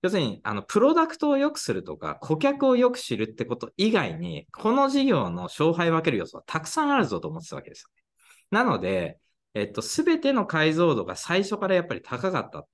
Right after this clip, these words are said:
ね、それはやっぱ彼がネットサービスを二千年からずっと作り続けてきた、たんで、多分言える。二回目の後起業だから、あの、解像度を幅広く見、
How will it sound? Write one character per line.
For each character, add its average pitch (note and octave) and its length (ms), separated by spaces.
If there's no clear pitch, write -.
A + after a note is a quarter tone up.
ね、 A3 180
そ - 160
れ F4 80
は E4+ 100
や E4 100
っ E4 40
ぱ E3+ 120
彼 F#3+ 260
が G2 260
ネ G2+ 140
ッ A#2+ 120
ト F#3+ 120
サ - 200
ー - 60
ビ A#2 80
ス F#2 140
を F2+ 80
二 - 180
千 F3 380
年 E3+ 280
か E3+ 120
ら D#3 300
ず F#3+ 380
っ - 60
と F#3+ 180
作 - 360
り F3 160
続 F3+ 300
け G3 160
て F#2+ 100
き - 140
た、 G2 140
た B2+ 200
ん C3+ 120
で、 E3 360
多 E3 140
分 F#2 140
言 D#2+ 80
え D#2 100
る。 F2 220
二 C#3+ 140
回 A3+ 180
目 A#3+ 100
の D#3 100
後 - 160
起 G#2+ 160
業 G#2+ 140
だ A2+ 100
か F#2+ 120
ら、 C3 280
あ B2+ 120
の、 A#2 100
解 A3 340
像 A#3 200
度 A2 100
を E2+ 60
幅 D3+ 240
広 G3 240
く B2+ 40
見、 G2 240